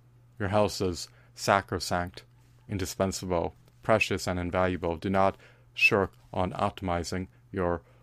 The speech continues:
overall health. Embrace health optimization measures in order to be able to attain optimal health. You want to be able to attain robust, vigorous, stellar, optimal health. You do not want your health to wane,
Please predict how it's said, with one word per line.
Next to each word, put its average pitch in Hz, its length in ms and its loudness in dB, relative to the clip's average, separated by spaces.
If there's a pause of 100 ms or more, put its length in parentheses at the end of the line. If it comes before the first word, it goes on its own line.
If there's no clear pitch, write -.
(140)
overall 90 520 0
health. 87 520 -2 (420)
Embrace 98 540 2
health 101 360 -2
optimization 98 640 -2
measures 87 480 -4 (240)
in 98 120 -2
order 92 280 2
to 82 120 -8
be 90 120 -4
able 87 300 -2
to 85 280 -2 (320)
attain 95 480 -2 (800)
optimal 95 540 0
health. 87 440 -2 (160)
You 101 60 -8
want 104 140 4
to 98 80 0
be 98 80 2
able 92 200 -2
to 92 160 -2
attain 92 460 -2 (580)
robust, 92 580 2 (160)
vigorous, 92 600 0 (120)
stellar, 90 480 2 (200)
optimal 92 420 0
health. 87 440 -2 (180)
You 92 80 -6
do 90 80 -2
not 101 200 4
want 92 220 -2
your 85 120 -4
health 90 300 -2
to 92 100 -6
wane, 90 300 -2